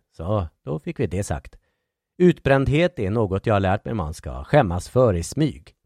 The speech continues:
Så ingen läkare har gett mig diagnosen utbränd. Jag tar bara en egendoserad paus.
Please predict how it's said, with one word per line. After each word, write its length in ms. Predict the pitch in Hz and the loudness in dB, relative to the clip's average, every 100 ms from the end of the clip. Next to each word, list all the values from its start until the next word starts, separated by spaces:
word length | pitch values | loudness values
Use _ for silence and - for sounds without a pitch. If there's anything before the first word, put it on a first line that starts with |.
| _ _ _ _ _ _ _ | _ _ _ _ _ _ _
Så 300 | - 208 208 | 2 6 6
ingen 300 | 214 185 185 | 6 4 4
läkare 320 | 185 143 147 | 4 4 4
har 80 | 147 | 4
gett 260 | 120 101 - | 4 2 0
mig 120 | 131 | 0
diagnosen 680 | 135 131 104 87 - 107 117 | 2 2 0 -2 -2 -4 -2
utbränd. 680 | 139 90 - 85 76 - - _ _ - | -2 -2 -6 -12 -12 -16 -20 _ _ -6
Jag 140 | 202 | -4
tar 120 | - 151 | 2 4
bara 200 | 175 135 | 6 4
en 180 | 139 | 2
egendoserad 800 | 175 143 104 104 98 - 117 127 | 2 2 2 0 0 2 2 0
paus. 480 | - 190 147 - - | 0 -2 -2 -10 -20